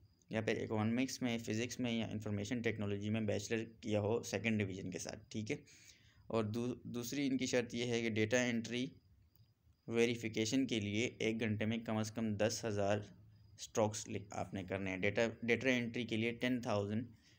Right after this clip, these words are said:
एक घंटे में टेन थाउजेंड स्ट्रोक्स करने हैं आपने। तो ये थी पहली वैकेंसी जो है डेटा एंट्री ऑपरेटर। उसके बाद आती है जी स्टोर मैन की।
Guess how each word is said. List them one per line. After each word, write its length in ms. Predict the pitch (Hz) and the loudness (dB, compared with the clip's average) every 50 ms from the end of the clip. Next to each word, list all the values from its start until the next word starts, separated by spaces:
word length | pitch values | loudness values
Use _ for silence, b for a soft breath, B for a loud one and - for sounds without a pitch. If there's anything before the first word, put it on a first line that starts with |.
| B - | B 0
एक 140 | - 120 117 | 2 2 4
घंटे 240 | 127 117 117 110 120 | 4 2 4 2 2
में 140 | 117 120 113 | 0 0 0
टेन 200 | 117 120 117 113 | 0 0 0 0
थाउजेंड 340 | 120 113 104 104 104 107 107 | 0 0 0 2 0 0 -2
स्ट्रोक्स 360 | 107 - - 95 95 95 - | -2 -2 -2 -4 -4 -4 -6
करने 280 | - 98 95 92 92 | -6 -6 -4 -4 -4
हैं 60 | 92 95 | -6 -6
आपने। 260 | 92 92 92 92 90 - B B B B B B B B B _ | -6 -8 -10 -12 -12 -12 B B B B B B B B B _
तो 60 | - 123 | -2 0
ये 280 | 113 113 127 135 135 131 | 2 4 4 4 4 2
थी 80 | - 131 | 0 -2
पहली 300 | 123 - 120 120 127 127 | 0 0 0 2 2 0
वैकेंसी 380 | 117 107 117 113 113 117 127 117 | 0 0 -2 -2 -2 0 -2 0
जो 300 | 107 110 113 110 113 117 | 0 2 2 2 2 4
है 140 | 117 113 | 2 2
डेटा 240 | 113 113 104 104 107 | 2 2 2 4 4
एंट्री 340 | 110 107 104 104 104 104 104 | 2 2 2 0 -2 -2 -2
ऑपरेटर। 460 | 104 101 - 98 95 92 92 90 90 92 - B B B B B B B B B - | -2 -2 -2 -4 -2 -2 -2 -4 -6 -8 -12 B B B B B B B B B -4
उसके 240 | 131 - - 151 139 | -4 0 0 2 4
बाद 180 | 135 135 131 | 4 6 6
आती 220 | 131 127 - 131 131 | 4 4 2 0 0
है 60 | 127 | 0
जी 140 | 123 123 120 | 2 0 -2
स्टोर 300 | - - 120 117 123 123 | 0 0 0 2 2 4
मैन 240 | 127 127 123 127 | 4 4 4 2
की। 280 | 120 120 123 117 - | 0 0 -2 -4 -4